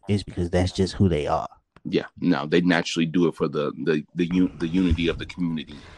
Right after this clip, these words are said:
Speaker 1: They do it just, just to do it. If your
Speaker 2: Mm-hmm.
Speaker 1: mom, if you, you and your friends came to your house, your mama didn't just feed you. She fed everybody that was at the house.
Speaker 2: Is-, unless she wasn't fucking with you. In that case, you couldn't come in the house.
Speaker 1: Right.
Speaker 2: <laughs>
Speaker 1: See what I'm saying?
Speaker 2: Yeah,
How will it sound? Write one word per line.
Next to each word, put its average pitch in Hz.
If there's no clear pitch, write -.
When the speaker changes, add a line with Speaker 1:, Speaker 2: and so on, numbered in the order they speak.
Speaker 1:
They 117
do 127
it 98
just, 117
just 120
to 107
do 101
it. -
If 101
your 123
Speaker 2:
Mm-hmm. 117
Speaker 1:
mom, 113
if 104
you, 131
you 123
and 135
your 127
friends 117
came 110
to 98
your 104
house, 104
your 104
mama 107
didn't 95
just 92
feed 98
you. 90
She -
fed 95
everybody 87
that 87
was 87
at 80
the 78
house. -
Speaker 2:
Is-, 71
unless 85
she 104
wasn't 85
fucking 80
with 62
you. 65
In 71
that 80
case, 76
you -
couldn't -
come 73
in 69
the 69
house. -
Speaker 1:
Right. 98
Speaker 2:
<laughs> 85
Speaker 1:
See 117
what 110
I'm 107
saying? 123
Speaker 2:
Yeah, 117